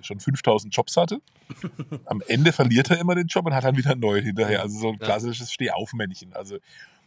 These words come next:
Speaker 1: und irgendwie, äh, sind wir, ich finde, wir sind alle ein bisschen Donald so. Das ist irgendwie, das, also der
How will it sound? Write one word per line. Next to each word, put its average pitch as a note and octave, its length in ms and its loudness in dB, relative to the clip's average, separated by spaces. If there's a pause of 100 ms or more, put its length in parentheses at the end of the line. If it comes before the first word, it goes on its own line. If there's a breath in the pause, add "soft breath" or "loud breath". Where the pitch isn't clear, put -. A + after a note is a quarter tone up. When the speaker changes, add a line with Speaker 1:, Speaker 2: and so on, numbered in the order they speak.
(160)
Speaker 1:
und A#2 220 -4
irgendwie, B2 560 2
äh, G#2+ 440 0 (200)
sind B2 280 -2
wir, A#2 160 4 (280)
ich C3+ 140 -10
finde, C3+ 200 4
wir B2 80 4
sind G#2+ 100 -4
alle F#2+ 160 -2
ein G#2+ 60 -2
bisschen G#2 180 -4
Donald F#2+ 400 -2
so. F2 200 -10
Das - 180 -12
ist - 220 -14
irgendwie, F2 340 -16
das, - 300 -20
also G2 180 -4
der G2 180 0